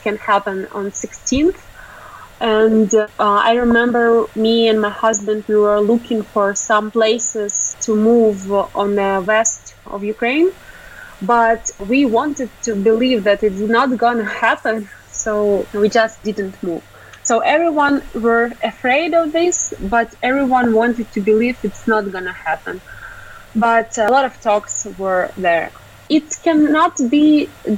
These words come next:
described, uh, what is the feeling and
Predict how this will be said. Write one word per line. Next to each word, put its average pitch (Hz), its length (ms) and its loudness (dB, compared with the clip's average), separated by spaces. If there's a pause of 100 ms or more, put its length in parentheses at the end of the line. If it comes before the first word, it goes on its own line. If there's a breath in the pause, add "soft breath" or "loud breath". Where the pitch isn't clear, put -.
described, 254 640 0 (320)
uh, 202 200 0
what 220 300 -2
is 214 160 -6
the 202 320 0
feeling 240 640 0
and 202 400 -2